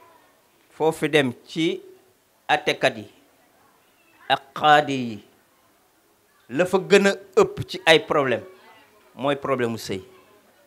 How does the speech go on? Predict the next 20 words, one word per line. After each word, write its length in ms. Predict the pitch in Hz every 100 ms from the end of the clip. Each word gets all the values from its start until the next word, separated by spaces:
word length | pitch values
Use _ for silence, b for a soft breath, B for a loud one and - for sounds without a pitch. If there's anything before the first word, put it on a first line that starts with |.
| _ _ _ _ _ _ _ _ _ _ _ _ _ _ _
Lu 120 | 135 190
tax 180 | 185 151
mu 140 | 160
war 160 | 147 139
a 60 | 127
mën 180 | 127 120
a 160 | - -
amee 200 | 123 113
noonu? 280 | 110 101 - _ _ _ _ _ _ - - _
Te 120 | - 165
ñaar 400 | 165 156 151 135
ñi 100 | 165
nga 120 | 180
xamante 440 | - 147 135 143
ni 80 | 139
way 220 | 139 143
dencante, 640 | 131 151 139 139 120 - - _ _ _ _ _ 349 - _ _ _ _ _ _ -
kenn 280 | 180 180 180
ki 200 | 185 208
jógoon 380 | 165 165 156